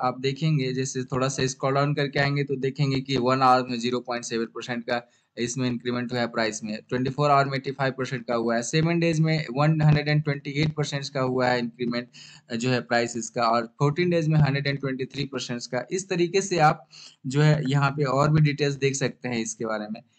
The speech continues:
या खुद इसका official website bitgo dot com है, वहाँ पे आप देख सकते हैं, अ, इसको समझ सकते हैं, या फिर इसका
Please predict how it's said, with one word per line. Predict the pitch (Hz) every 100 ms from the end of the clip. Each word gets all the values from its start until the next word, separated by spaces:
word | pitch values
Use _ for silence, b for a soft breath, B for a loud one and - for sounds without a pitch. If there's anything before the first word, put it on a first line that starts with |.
| _ 120
या | 123
खुद | 120 151 151
इसका | 151 147
official | 135 143 135 151
website | 139 135 139 135
bitgo | 127 120 143 139
dot | 135 127 131
com | 127 127
है, |
वहाँ | 120 117 127
पे | 123
आप | 131 120
देख | 120 117
सकते | 120 - 113
हैं, | 113 - B B B -
अ, | 120 120
इसको | 120 117 135
समझ | 123 123 131
सकते | 135 117 -
हैं, | 120 120
या | 120
फिर | 120 135 127
इसका | 127 - 135 127